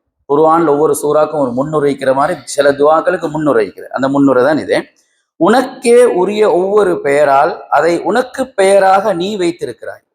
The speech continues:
ஓண்ட அஸ்மாவுல் ஹுஸ்னா, அழகிய திருநாமம் இருக்குது, அதை நீ சூட்டி கொண்டிருக்கிறாய்.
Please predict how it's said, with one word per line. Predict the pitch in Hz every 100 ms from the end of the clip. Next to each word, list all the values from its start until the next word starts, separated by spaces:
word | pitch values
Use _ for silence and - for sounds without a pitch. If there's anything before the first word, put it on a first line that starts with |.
| 139
ஓண்ட | 170 220 226 220 240 240 -
அஸ்மாவுல் | - - - 196 202 202 165
ஹுஸ்னா, | - 147 - 113 87
அழகிய | 127 170 180 175
திருநாமம் | 151 151 165 160 156
இருக்குது, | 143 143 143 - _ _ _ _ _ _ _
அதை | - 180
நீ | 208 233
சூட்டி | 254 220 220
கொண்டிருக்கிறாய். | 196 165 131 104 87 -